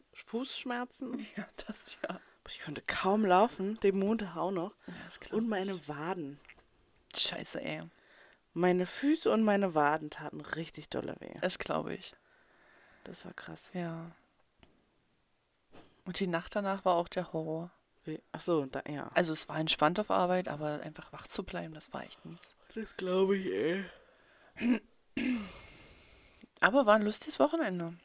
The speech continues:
Speaker 1: Ja.
Speaker 2: War cool.
Speaker 1: Ja, war schön.
Speaker 2: War ein schöner Abschluss der Woche.
Speaker 1: Mhm. Und ist jetzt auch schon wieder eine Woche her, Leute, ey.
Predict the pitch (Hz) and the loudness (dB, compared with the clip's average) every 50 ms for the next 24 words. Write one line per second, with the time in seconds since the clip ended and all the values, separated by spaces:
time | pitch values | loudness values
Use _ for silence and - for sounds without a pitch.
0 | _ _ _ _ _ - - 403 453 - _ _ _ - _ _ _ _ 208 233 | _ _ _ _ _ 2 4 4 4 2 _ _ _ -20 _ _ _ _ -4 -4
1 | 262 - - 302 277 208 185 180 _ - 185 269 - - _ _ _ _ _ _ | -4 -2 0 0 0 0 -2 -6 _ 2 2 2 2 -4 _ _ _ _ _ _
2 | _ _ - 254 - - 269 254 226 - _ _ _ _ _ _ _ _ _ _ | _ _ -6 -6 -6 -4 -6 -6 -6 -8 _ _ _ _ _ _ _ _ _ _
3 | _ 196 190 196 - - 220 240 247 - - - - - 185 180 - - _ _ | _ -12 -10 -10 -8 -8 -6 -8 -8 -10 -10 -14 -12 -12 -12 -12 -14 -18 _ _
4 | _ _ _ _ _ _ _ _ - - 185 190 175 175 - - 190 - _ _ | _ _ _ _ _ _ _ _ -12 -10 -8 -8 -8 -10 -10 -12 -16 -16 _ _
5 | _ _ _ _ _ _ _ 165 180 180 226 320 - _ _ _ _ _ _ _ | _ _ _ _ _ _ _ -10 -8 -6 -8 -10 -10 _ _ _ _ _ _ _
6 | _ _ _ _ _ _ _ _ _ _ _ - - 214 220 202 190 - - 202 | _ _ _ _ _ _ _ _ _ _ _ -10 -4 -4 -4 -4 -4 -4 -4 0
7 | - 190 208 - 214 208 208 208 208 208 202 202 214 214 233 262 254 262 262 269 | 0 0 0 0 0 0 2 2 2 0 0 0 0 0 0 -2 -2 0 4 6
8 | 262 220 190 180 175 - - - 170 | 6 6 6 6 4 2 2 0 -2